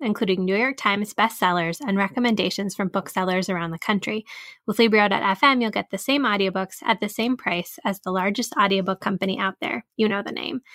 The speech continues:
But you'll be part of a much different story, one that supports community. All you need is a smartphone and the free Libro F M app. If you already love audiobooks and don't know what to listen to next, check out recommendations and curated lists from the people who know audiobooks best,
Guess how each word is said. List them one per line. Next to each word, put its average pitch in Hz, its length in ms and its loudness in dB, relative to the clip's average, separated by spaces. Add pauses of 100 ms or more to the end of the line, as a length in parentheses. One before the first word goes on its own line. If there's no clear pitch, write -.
(360)
But 277 180 6
you'll 220 100 0
be 226 120 2
part 226 180 0
of 196 80 -2
a 185 80 -2
much 226 240 -2
different 226 300 -2
story, 202 420 -8
one 202 140 -4
that 202 120 -4
supports 208 360 -6
community. 202 580 -6 (160)
All 214 100 4
you 220 120 2
need 214 180 2
is 202 100 -2
a 190 160 -4
smartphone 277 460 2
and 214 160 -2
the 202 60 -4
free 240 180 -4
Libro 202 300 -2
F 202 320 0
M 196 260 -4
app. - 220 -8 (540)
If 214 120 -4
you 254 80 0
already 247 300 4
love 302 100 4
audiobooks 214 560 0
and 196 140 -4
don't 202 180 -2
know 220 80 -2
what 214 160 -2
to - 80 -6
listen 214 240 -4
to 254 120 -2
next, 180 420 -4 (100)
check 220 220 2
out 226 100 2
recommendations 208 880 0
and 202 180 -4
curated 220 460 0
lists 180 240 -2
from 196 160 -4
the 208 80 -2
people 208 300 -2
who 208 100 -2
know 196 160 2
audiobooks 185 580 0
best, - 420 -8